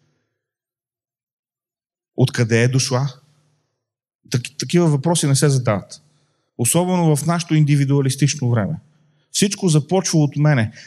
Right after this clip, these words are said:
Преди това всичко трябва да бъде съборено и аз да започна да строя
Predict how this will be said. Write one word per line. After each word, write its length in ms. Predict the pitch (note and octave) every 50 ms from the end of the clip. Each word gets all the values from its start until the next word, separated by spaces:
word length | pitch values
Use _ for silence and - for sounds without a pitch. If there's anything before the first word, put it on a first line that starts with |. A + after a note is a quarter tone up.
| - _ -
Преди 260 | - D#3 F#3 A#3+ A#3
това 200 | - F#3+ G3 G3
всичко 280 | G#3 G#3 - - F#3+
трябва 200 | D#3+ G#3 G3 G3
да 140 | F#3 E3+ D#3
бъде 180 | F#3+ G3+ F#3+ E3
съборено 760 | - - D#3 C#3+ B2 A#2+ C#3 C#3+ D3 D3+ E3+ F#3+ A#3 C4+ D4 - - - _ _ _ _ _ _ _ _ _ _ _ _ _ _ _ _ -
и 100 | A#2+ A#2+
аз 180 | B2+ C#3+ D3+ C3+
да 80 | C3+
започна 480 | C3 B2+ B2 - C#3+ D3 - - C#3 B2
да 100 | A#2+ A#2
строя 440 | - - C3+ C3 D3 E3+ F3+ E3+